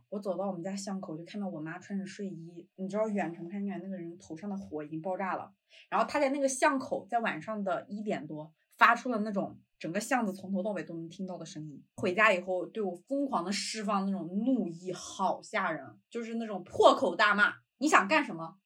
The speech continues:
你是不是觉得翅膀硬了？然后说什么，“你现在就是不想回家了，你心野了是吧？”什么什么的，就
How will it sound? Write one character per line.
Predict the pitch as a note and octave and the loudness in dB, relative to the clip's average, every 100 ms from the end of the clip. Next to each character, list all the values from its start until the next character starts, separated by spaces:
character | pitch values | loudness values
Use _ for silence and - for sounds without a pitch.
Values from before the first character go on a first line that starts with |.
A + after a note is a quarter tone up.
| _ | _
你 | A3 | -2
是 | A3+ F#4 | -2 2
不 | |
是 | D4 | 2
觉 | A3+ | 2
得 | G#3 A#3 | 0 0
翅 | - | 0
膀 | B3+ - | 0 0
硬 | A3 | -4
了？ | F#3+ - - | -4 -6 4
然 | A3+ | 8
后 | D4+ | 8
说 | D#4 D#4 | 6 0
什 | C#4 | 2
么 | A#3+ C4 _ - | 2 0 _ -4
，“你 | B3 | -2
现 | G3+ | 6
在 | G#4 | 6
就 | F#4 F4+ | 8 2
是 | D#4+ | 2
不 | |
想 | E4+ G3+ | -2 -2
回 | G3 | 0
家 | F#3+ G#3+ | 4 6
了， | G3+ | 6
你 | A3+ C#4+ | 2 -2
心 | - - A4+ G#4 | -4 -2 -2 0
野 | B3 F#3+ | 2 2
了 | - G3+ | 2 -4
是 | C4+ | 6
吧？” | A#3 - - _ _ _ | 6 6 -4 _ _ _
什 | - G#3 | -6 -2
么 | C4 | 0
什 | A3 | 2
么 | F#3 | 6
的， | F#3 - | 6 4
就 | - | 2